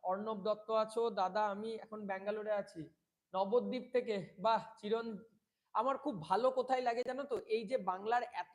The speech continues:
ছেলে মেয়েরা বাইরে থাকে, পুনে, ব্যাঙ্গালোর, পুনে, ব্যাঙ্গালোর, সব এত এত জায়গাতে থাকো, আমাদের বাংলার নাম উজ্জ্বল করো, কিন্তু আমরা খুব দুর্ভাগ্যবশত যে আমাদের বাংলাতেই সেরকম সুযোগ আমরা পাই না, যে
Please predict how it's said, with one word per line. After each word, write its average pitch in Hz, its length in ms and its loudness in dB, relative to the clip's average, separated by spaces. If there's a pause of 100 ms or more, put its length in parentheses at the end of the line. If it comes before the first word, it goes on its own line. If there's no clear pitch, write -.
(140)
ছেলে 190 240 -4
মেয়েরা 214 360 -2 (400)
বাইরে 202 280 2
থাকে, 196 260 -4
পুনে, 208 440 -4
ব্যাঙ্গালোর, 202 560 -2 (640)
পুনে, 214 280 0
ব্যাঙ্গালোর, 208 480 -2
সব 226 220 -2
এত 185 180 -2
এত 214 180 -4
জায়গাতে 202 520 -2
থাকো, 208 360 -2 (380)
আমাদের 196 280 -4
বাংলার 185 480 0 (220)
নাম 185 240 -2 (140)
উজ্জ্বল 202 280 -2
করো, 208 200 -4
কিন্তু 220 320 -10 (500)
আমরা 247 540 -2
খুব 254 100 -6 (100)
দুর্ভাগ্যবশত 208 720 -4 (140)
যে 214 40 -8
আমাদের 202 380 -4 (440)
বাংলাতেই 226 560 -4
সেরকম 226 400 -2
সুযোগ 220 300 -2
আমরা 208 220 0
পাই 165 280 -2
না, 139 160 -6
যে 180 180 -4